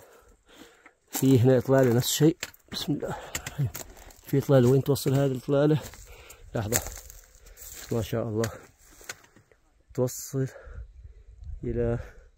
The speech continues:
هذه بقية بيوت أو الغرف. وفي هناك عندك النخيل والمساحات الواسعة والإطلالة الطيبة.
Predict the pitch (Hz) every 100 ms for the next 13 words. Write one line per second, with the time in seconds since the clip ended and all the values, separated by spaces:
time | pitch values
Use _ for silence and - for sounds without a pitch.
0 | _ _ _ _ _ _ _ 120 110 104
1 | 123 117 117 - _ _ _ _ _ -
2 | - - - - _ _ 107 120 143 -
3 | - _ - - - - - _ - -
4 | 113 110 110 143 147 - - - - -
5 | - - - _ - _ - - 113 113
6 | 113 113 120 117 110 113 104 143 147 151
7 | - - _ _ _ _ - 113 107 113
8 | 117 - 127 135 147 147 139 - - -
9 | - - 120 117 123 127 131 131 131 -
10 | 113 107 95 104